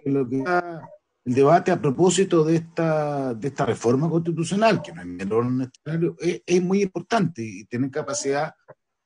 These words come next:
de llegar a acuerdos en momen-, en, en escenarios, claro, que no son menores, porque yo hice la pregunta, recordé, presidente, creo que esta, estas normas del Banco Central no se han cambiado, creo que virtualmente en muchos años, digamos, muchas décadas.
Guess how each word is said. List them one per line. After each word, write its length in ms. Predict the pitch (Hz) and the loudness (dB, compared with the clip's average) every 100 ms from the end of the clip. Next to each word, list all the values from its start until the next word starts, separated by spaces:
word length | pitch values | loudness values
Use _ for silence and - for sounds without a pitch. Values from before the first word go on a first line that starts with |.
| _ - | _ -12
de 80 | |
llegar 300 | 107 113 123 | -4 0 2
a 40 | 131 | 0
acuerdos 600 | - 170 127 104 120 120 _ - | 2 4 4 0 -6 -8 _ -10
en 260 | 101 101 | -6 -6
momen-, 400 | 104 107 113 120 | -4 -4 -2 -4
en, 360 | 98 98 95 - | -4 -4 -6 -8
en 140 | 95 | -10
escenarios, 580 | 98 - 113 120 127 143 - _ _ _ _ _ - | -10 -8 -2 0 2 0 -4 _ _ _ _ _ -6
claro, 200 | 135 131 | -4 -2
que 100 | 104 | -4
no 120 | 95 | -4
son 220 | 101 139 | -2 0
menores, 420 | 175 180 247 120 | 4 4 6 4
porque 380 | 87 92 101 104 92 101 107 95 95 | -2 -10 -10 -10 -10 -8 -6 -8 -8
yo 240 | 113 123 123 | -4 -2 -2
hice 180 | 117 | -4
la 120 | 123 104 | -6 -6
pregunta, 380 | _ - - - _ | _ -12 -12 -20 _
recordé, 560 | - 208 156 123 117 110 _ _ | -18 -8 -6 -4 -6 -8 _ _
presidente, 420 | - 117 113 113 98 _ | -14 -12 -10 -12 -12 _
creo 160 | 110 117 | -10 -8
que 60 | |
esta, 280 | 127 110 107 78 - - | -8 -6 -8 -8 -20 -14
estas 260 | 117 - 113 | -12 -6 -2
normas 300 | 123 135 117 | 0 0 -2
del 80 | |
Banco 160 | - 113 | -6 -16
Central 240 | - - | -14 -6
no 80 | 120 | -6
se 80 | 110 | -6
han 60 | 98 | -10
cambiado, 460 | 104 113 123 113 | -6 -2 0 -2
creo 240 | - 120 104 | -4 -8 -8
que 300 | 104 95 _ _ _ _ | -10 -14 _ _ _ _
virtualmente 720 | 98 92 113 113 120 113 - | -12 -4 0 0 0 -2 -4
en 140 | 107 104 | -4 -4
muchos 320 | 107 123 - | -6 -4 0
años, 300 | 220 123 90 | 2 2 0
digamos, 260 | 85 87 90 | -6 -8 -8
muchas 280 | 107 104 | -8 -2
décadas. 280 | 98 202 - | 2 2 0